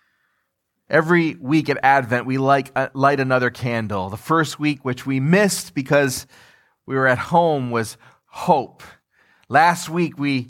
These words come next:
lit the peace candle, and Pastor Royce brought us an encouraging message about God's peace on this earth. And this week, we light the third candle.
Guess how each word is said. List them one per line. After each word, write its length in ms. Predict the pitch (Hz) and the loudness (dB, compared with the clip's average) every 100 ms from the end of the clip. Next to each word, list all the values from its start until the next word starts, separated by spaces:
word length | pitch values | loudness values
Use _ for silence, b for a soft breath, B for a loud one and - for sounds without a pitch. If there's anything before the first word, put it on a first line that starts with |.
| b b | b b
lit 300 | 123 170 175 | 0 2 2
the 120 | 170 | -2
peace 460 | - - 208 190 - | -6 -4 -2 -2 -4
candle, 580 | - 175 156 143 127 120 | -2 0 0 0 0 0
and 160 | 117 117 | -4 0
Pastor 360 | 147 143 143 | 0 0 -4
Royce 360 | 127 143 143 131 | 0 0 0 0
brought 260 | 139 139 | 2 4
us 220 | 139 135 - B B 123 | 2 -2 -10 B B -10
an 80 | |
encouraging 680 | 123 - 175 180 175 147 143 | -8 -4 0 2 2 0 0
message 460 | 143 151 147 120 113 | 2 0 0 -4 -2
about 340 | 123 120 - b b b b | 0 0 -2 b b b b
God's 460 | 135 139 143 135 - | 2 4 4 0 -10
peace 400 | - 147 127 117 - | -14 -8 -8 -8 -12
on 140 | 117 | -12
this 180 | 110 107 - | -12 -14 -10
earth. 600 | 113 107 95 - - _ _ _ _ _ _ _ _ _ | -8 -8 -10 -18 -20 _ _ _ _ _ _ _ _ _
And 140 | - 151 | -4 0
this 240 | 233 220 | 0 0
week, 400 | 208 226 - 139 _ _ | -4 -4 -6 -18 _ _
we 100 | 165 | 0
light 220 | 180 190 | 2 2
the 80 | 196 | 0
third 300 | - 233 220 | -2 -2 -2
candle. 540 | 175 147 120 98 78 | -2 -2 -2 -6 -12